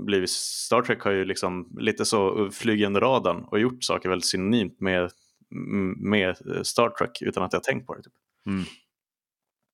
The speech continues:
Speaker 1: Så det är väl lite därifrån jag kommer, att det har följt med mig i formativa år utan att jag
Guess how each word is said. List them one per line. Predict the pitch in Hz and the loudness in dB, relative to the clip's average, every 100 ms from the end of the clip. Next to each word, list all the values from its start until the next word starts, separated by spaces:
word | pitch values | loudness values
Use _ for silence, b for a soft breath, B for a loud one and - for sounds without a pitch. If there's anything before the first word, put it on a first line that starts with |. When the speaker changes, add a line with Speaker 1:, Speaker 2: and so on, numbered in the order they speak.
| _ _ - | _ _ -12
Speaker 1:
Så | - 117 | -2 0
det | |
är | |
väl | 135 | 2
lite | 120 | 2
därifrån | 104 147 113 - 92 | 2 2 0 -2 -2
jag | 113 - | 0 0
kommer, | - - - | -2 -4 -2
att | - 98 - - - 110 - | 0 0 0 -14 -12 -12 -4
det | 110 | 2
har | 104 98 | 4 2
följt | 92 98 92 | 0 -2 2
med | 117 113 | 2 2
mig | 95 92 | 0 -2
i | - 98 101 - - 131 | -4 -8 -8 -10 -16 -16
formativa | - - 98 92 - 95 | -4 0 2 0 0 2
år | 98 113 95 | 4 4 4
utan | 90 - 92 | 2 0 -2
att | 87 _ - - - | -2 _ -16 -16 -4
jag | - 92 | 2 2